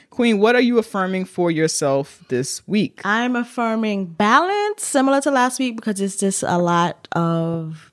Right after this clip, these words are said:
Speaker 2: life, and you gotta find balance in that. And I'm also affirming rest. My sleep cycle has been ridiculous, so I just wanna make sure that I keep on, like, a sleep schedule that is, like, sustainable and, like, great for
Speaker 1: Yeah.
Speaker 2: me. So I'm affirming that for myself.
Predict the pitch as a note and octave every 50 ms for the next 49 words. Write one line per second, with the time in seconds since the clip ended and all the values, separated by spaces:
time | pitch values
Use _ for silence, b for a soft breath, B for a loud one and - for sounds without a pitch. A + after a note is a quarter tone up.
0 | _ - E3 E3 E3 F#3 C4+ - - - - - - _ - - - F3 E3+ D#3+
1 | E3 D#3+ D#3 - D3+ D3+ D#3+ D#3 D#3+ D3+ D3+ D#3 D3+ D3 D3 D3 D3+ D#3 - E3
2 | D#3+ D#3 D#3+ E3+ E3 - F#3 F#3+ F#3 F#3 G3+ G#3 A3 A3+ - B3+ G#3 C3 F#3+ -
3 | - G#3+ G#3 F#3 F#3+ F3+ E3+ D#3 D3+ D3+ E3 G3+ A#3+ A#3+ - F3+ D#3+ F3 - -
4 | G#3+ G#3 G3 G3 F3 D#3+ - - F#3 E3+ F3 F3+ - F3+ F3+ F3 D#3+ D#3 D#3 D#3
5 | - E3+ D#3 D#3 D#3 D#3 D#3 D3+ B B B B B B B D#3+ E3+ D#3+ - A3
6 | A#3 A3+ - B3 A#3 A3 A3 A3+ - - G3 E3+ E3 E3+ E3+ - F3+ F3 F3 E3
7 | E3 E3+ E3+ E3 - F3+ E3+ E3+ D#3 D3+ D#3 D#3 - - F#3+ E3+ - F3 E3 D#3+
8 | D#3 D#3 - D3+ D3+ D3 - - - F#3+ F3+ - - - F3 D#3+ D#3 D#3+ D#3+ D#3+
9 | D#3 D3+ D3+ D#3 D#3 C#3+ C#3+ C#3 C#3+ C#3 C#3+ D3 - - E2 - - - b b
10 | b b - - F3+ E3 - F3 E3 D3+ C3 D3 D3+ C3+ C3 C#3 A#2+ - - -
11 | B2 G#2+ E2 E2 - - - D#3 - - D#3+ D#3 D3 C#3+ C#3+ C#3 C#3 - E3 D#3+
12 | E3 E3 D#3+ - - F3+ F3 F3 E3 E3 E3 E3 D#3+ C#3 - _ _ - E3+ E3
13 | D#3+ D#3 D3+ D#3 D#3+ - - - C4+ C#4+ D4 D4 D4+ D#4 D4+ -